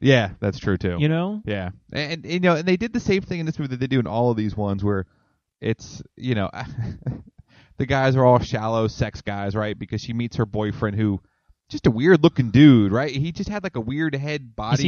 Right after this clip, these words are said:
Speaker 2: seems
Speaker 1: shape.
Speaker 2: older too. Like,
Speaker 1: Yeah,
Speaker 2: you
Speaker 1: it was
Speaker 2: know.
Speaker 1: just, it was just kinda strange, and, you know, and he's like, "Well, what's your problem? I haven't seen you in two years, and you put up all these walls." She's like, "I don't know, maybe she was almost just raped."
Speaker 2: And you haven't seen her that long. It's the first thing you do is just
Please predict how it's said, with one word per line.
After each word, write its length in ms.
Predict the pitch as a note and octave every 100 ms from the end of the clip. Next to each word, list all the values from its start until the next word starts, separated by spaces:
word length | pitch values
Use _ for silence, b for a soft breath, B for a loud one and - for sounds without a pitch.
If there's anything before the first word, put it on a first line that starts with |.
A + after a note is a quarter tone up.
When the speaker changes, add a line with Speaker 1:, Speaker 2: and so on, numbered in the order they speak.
| C#3
Speaker 2:
seems 20 |
Speaker 1:
shape. 220 | C#3+ C#3+
Speaker 2:
older 320 | D3 C3+ A#2
too. 240 | G2+ - B2
Like, 160 | A2+
Speaker 1:
Yeah, 300 | A3 B3 A3 -
Speaker 2:
you 80 |
Speaker 1:
it 40 | C3
was 100 | G3
Speaker 2:
know. 100 | F#3+
Speaker 1:
just, 120 | -
it 80 | C#3+
was 100 | E3
just 160 | E3
kinda 180 | - D3
strange, 500 | C#3+ C#3+ C#3 C3+ A2+
and, 160 | G#2 F#2 _ _ _
you 120 | - A#2+
know, 160 | A2
and 100 | G#2
he's 140 | B2 A#2
like, 80 | G#2
"Well, 140 | A#2
what's 200 | C#3+ -
your 120 | E3+
problem? 280 | E3+ A#2+ A2
I 40 |
haven't 140 | C3+ C3
seen 120 | C#3
you 80 | C#3
in 80 | C3
two 160 | D3+
years, 400 | C#3 D3 D#3+ D3+
and 80 | B2+
you 80 | A#2+
put 160 | D#3
up 100 | C#3+
all 80 | D3
these 160 | C3 A#2+
walls." 300 | C#3+ E3+ C#3+
She's 80 | D3
like, 140 | -
"I 100 | -
don't 140 | D4
know, 80 | A3
maybe 240 | A3+ C#4 C4+
she 120 | A3+
was 120 | A3
almost 340 | A3 G#3+ G3+
just 160 | F#3 E3+
raped." 460 | A#2 C#3+ G#3+ - -
Speaker 2:
And 100 | D3
you 200 | C#3 E3
haven't 180 | G#3+ G3
seen 140 | G3
her 80 | D#3+
that 160 | F3+
long. 260 | E3+ B2 B2+
It's 80 | A#2+
the 80 | -
first 180 | D#3+ E3
thing 60 |
you 60 | D3
do 220 | B2+ D3+
is 180 | C3 G2+
just 340 | A2+ A2 -